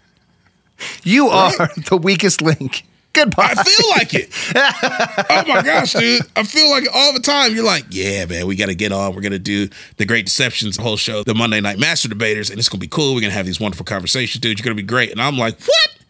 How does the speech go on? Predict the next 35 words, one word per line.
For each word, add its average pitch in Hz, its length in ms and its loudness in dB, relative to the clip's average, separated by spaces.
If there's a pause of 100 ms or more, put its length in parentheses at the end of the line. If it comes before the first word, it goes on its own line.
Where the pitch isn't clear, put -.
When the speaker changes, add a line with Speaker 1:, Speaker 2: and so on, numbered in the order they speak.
(420)
Speaker 2:
No, 165 640 2
no, 151 300 2
dude. 143 300 2
There 156 100 0
need 151 160 0
to 135 60 -4
be 139 100 -2
notes 147 280 0
upon 165 380 0
notes. 131 320 0 (260)
Neither 160 300 4
one 214 320 2
of 226 60 0
these 170 200 4
dudes 135 380 2
mess 120 240 2
around. 101 420 -2
Speaker 1:
Right, 139 320 2
right. 143 280 4
Speaker 2:
We 185 140 4
gotta 160 300 2
make 147 240 4
sure 151 400 2
Speaker 1:
<laughs> 147 80 0
Speaker 2:
that 143 220 0
we 160 260 4
bring 139 460 2 (140)
thunder 180 500 -2
and 240 520 2
lightning." 226 680 0 (140)
Speaker 1:
Not 170 240 2
the 180 80 2
lightnings 190 600 2
this - 200 0
time? 208 380 2